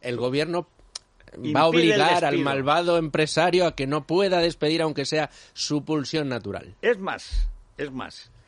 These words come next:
Speaker 2: Yo creo que la fábrica de hacer billetes, como prescribe el garzón más tonto de los garzones, que no sé cuál de
Speaker 1: Sí.
Speaker 2: ellos es, debe
Speaker 1: Ok.
Speaker 2: actuar continuamente para que así los empresarios tengan dinero para pagar las nóminas.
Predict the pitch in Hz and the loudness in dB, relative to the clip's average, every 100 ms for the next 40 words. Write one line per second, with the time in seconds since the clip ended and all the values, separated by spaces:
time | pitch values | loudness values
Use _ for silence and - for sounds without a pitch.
0 | _ - - 170 185 135 101 131 127 - | _ -20 -8 -6 -4 -6 -6 -6 -6 -6
1 | 180 190 170 160 135 135 127 113 113 - | -8 -8 -4 -4 -4 -8 -10 -10 -10 -10
2 | 185 - 127 110 - 104 - 143 151 147 | -14 -12 -10 -10 -10 -14 -12 -10 -4 -2
3 | 120 117 110 - 139 139 123 113 135 123 | -2 -4 -10 -10 -10 -6 -8 -8 -10 -8
4 | 123 110 104 95 98 127 147 151 101 98 | -8 -8 -10 -12 -14 -12 -12 -12 -16 -18
5 | 98 107 98 113 101 - 151 165 - - | -14 -14 -10 -10 -10 -6 -6 -6 -16 -20
6 | _ - _ - 151 180 156 120 151 156 | _ -20 _ -4 -2 0 -2 -4 -6 -6
7 | - 113 147 165 170 165 185 185 127 101 | -4 -8 -6 -4 -2 -4 -6 -4 -4 -4
8 | 107 - 208 - 117 - 143 170 - 170 | -8 -6 -8 -6 -10 -8 -6 -6 -2 -2
9 | 170 - 214 220 185 135 104 98 113 - | -2 -2 -2 2 2 2 -4 -6 -8 -6
10 | 135 120 104 135 131 104 104 98 156 202 | -2 -2 0 -2 -2 -6 -8 -10 -8 -10
11 | - | -12